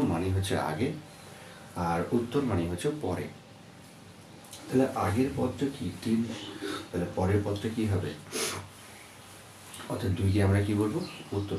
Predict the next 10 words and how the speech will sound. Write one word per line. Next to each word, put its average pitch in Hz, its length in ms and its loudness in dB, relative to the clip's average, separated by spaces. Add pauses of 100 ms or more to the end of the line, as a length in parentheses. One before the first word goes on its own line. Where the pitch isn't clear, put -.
পদ। - 140 -6 (460)
এবার 117 160 2 (100)
এই 151 120 8
যে 165 60 6 (120)
অনুপাত 98 360 4 (760)
যে 101 80 2 (220)
আকারটা 110 360 -2 (100)
রয়েছে, 95 300 2 (280)
এটাকে 123 240 0 (100)
আমরা 139 140 2